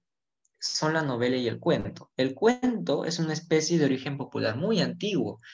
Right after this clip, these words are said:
que se manifestaba antes de la escritura como relatos de corte mítico, legendario, transmitidos de generación en generación por medio de la oralidad. En Occidente,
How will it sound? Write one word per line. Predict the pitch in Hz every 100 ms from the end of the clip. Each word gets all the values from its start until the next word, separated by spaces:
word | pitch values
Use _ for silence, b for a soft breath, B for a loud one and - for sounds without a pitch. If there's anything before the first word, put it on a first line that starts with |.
| B
que | - 139
se | 151
manifestaba | 143 139 139 139 - 196 196
antes | 196 190
de | 185
la | 151
escritura | - 120 156 165
como | 170 127 110
relatos | 110 120 135 156
de | 131
corte | 120 135 135 117
mítico, | 139 - 143 107
legendario, | 104 107 113 139 135 113 123 B B _
transmitidos | 160 165 175 202 202
de | 190
generación | 170 139 131 131 156
en | 156
generación | 156 151 143 139 131
por | 135 131
medio | 120 113
de | 127
la | 123 110
oralidad. | 110 - - _ _ _ _ b b b
En | 147 156
Occidente, | 170 - 214 277 254 - 170